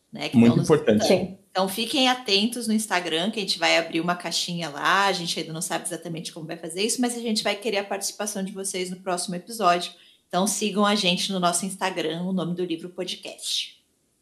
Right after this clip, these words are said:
Speaker 3: Por favor, gente.
Speaker 2: Não, e a ideia é exatamente, tipo, ainda ficar com mais indicações, né? Dar essa, um ar ainda maior de, de pluralidade aí.
Speaker 1: Isso aí.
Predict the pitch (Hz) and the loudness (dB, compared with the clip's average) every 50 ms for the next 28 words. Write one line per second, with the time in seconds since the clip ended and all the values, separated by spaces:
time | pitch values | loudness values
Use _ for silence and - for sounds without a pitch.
0 | _ _ _ _ _ _ - 233 233 233 - 277 294 277 214 208 208 208 202 208 | _ _ _ _ _ _ 2 2 2 4 4 6 8 8 8 8 8 8 6 6
1 | 196 190 190 190 - - - - - _ _ _ _ _ _ _ _ _ _ 123 | 6 6 2 0 -2 -6 -8 -10 -14 _ _ _ _ _ _ _ _ _ _ 6
2 | 139 135 120 117 117 110 104 110 110 113 117 123 127 127 127 147 139 - 151 156 | 8 10 10 8 8 6 6 8 8 8 8 8 8 6 4 4 2 4 2 2
3 | - - 185 - - - 147 147 - - 123 120 123 139 - - 147 - 151 123 | 2 2 -2 -2 2 6 6 8 8 8 6 6 6 6 4 4 0 2 4 4
4 | 120 120 139 151 160 165 - - 180 160 - - 120 139 147 135 117 113 113 113 | 6 6 6 4 4 0 2 0 0 0 2 2 4 4 4 4 4 2 2 4
5 | 107 110 107 110 110 - 127 117 113 - - - _ _ _ _ _ _ _ _ | 6 8 6 6 6 4 2 0 0 -2 -10 -16 _ _ _ _ _ _ _ _
6 | _ - 113 107 107 110 113 113 110 110 110 107 107 107 104 - 120 117 110 107 | _ 4 6 6 8 8 8 8 8 8 10 10 8 8 6 4 2 2 2 2
7 | 110 - - - 113 113 117 104 110 107 107 101 98 95 95 - 101 98 101 131 | 0 -4 0 2 4 6 6 6 6 4 4 4 4 4 2 0 -2 -2 -2 -4
8 | - - _ _ _ _ _ _ _ _ _ _ _ _ _ _ _ _ _ _ | -8 -14 _ _ _ _ _ _ _ _ _ _ _ _ _ _ _ _ _ _
9 | _ _ _ _ _ - - _ _ _ - - - - - 170 175 180 180 170 | _ _ _ _ _ -20 -20 _ _ _ -8 -6 -6 -4 -2 -2 0 0 0 -2
10 | 151 151 156 | -4 -8 -12